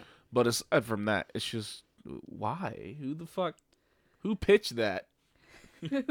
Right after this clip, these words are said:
Speaker 2: What was that room like
Speaker 1: <laughs>
Speaker 2: <laughs> when they were like, "Listen, it's Frankenstein's monster,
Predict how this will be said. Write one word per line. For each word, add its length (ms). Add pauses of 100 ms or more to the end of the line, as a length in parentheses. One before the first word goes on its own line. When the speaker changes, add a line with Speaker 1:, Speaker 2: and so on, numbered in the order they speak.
(300)
Speaker 2:
What 260
was 160
that 200
room 300
like 220 (360)
Speaker 1:
<laughs> 260
Speaker 2:
<laughs> 280
when 160
they 80
were 100
like, 200
"Listen, 500 (560)
it's 180
Frankenstein's 920
monster, 640